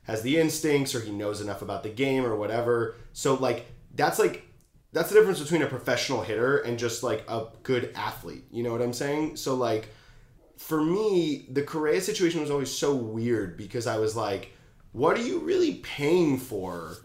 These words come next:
when you get this guy?" Like, you're paying for, like, a dude who looks good in a baseball uniform, and I'm still not convinced he's a top five shortstop.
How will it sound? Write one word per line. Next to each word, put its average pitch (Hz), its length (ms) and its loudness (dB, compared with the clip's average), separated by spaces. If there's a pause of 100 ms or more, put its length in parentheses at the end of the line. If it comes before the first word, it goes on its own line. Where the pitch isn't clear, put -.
(240)
when 127 180 -4
you 120 80 -6
get 131 340 -2
this 92 240 -6
guy?" - 400 -12
Like, 113 300 -4
you're 139 120 -2
paying 170 300 0
for, 160 440 4
like, 113 500 -2 (360)
a 127 80 2
dude 143 280 2
who 147 100 -2
looks 123 480 2
good 139 200 4
in 135 100 4
a 110 80 0
baseball 104 540 -2
uniform, 95 680 -8
and 104 360 -6 (760)
I'm 214 320 2
still 196 300 -2
not 190 240 2
convinced 156 640 0
he's 143 200 -2
a 131 100 -2
top 127 800 0 (360)
five 127 380 4
shortstop. - 640 -2